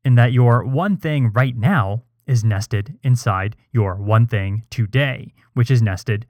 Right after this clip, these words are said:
inside your one thing this week, which is nested inside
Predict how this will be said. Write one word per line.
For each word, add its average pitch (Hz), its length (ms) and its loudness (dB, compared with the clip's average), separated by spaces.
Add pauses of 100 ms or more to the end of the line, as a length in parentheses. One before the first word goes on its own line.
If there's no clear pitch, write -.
(100)
inside 117 580 -2
your 101 240 -4
one 110 300 2
thing 101 380 -4
this 101 300 -6
week, 165 440 -4 (180)
which 127 160 -2
is 123 140 0
nested 110 420 -4 (140)
inside 110 560 -2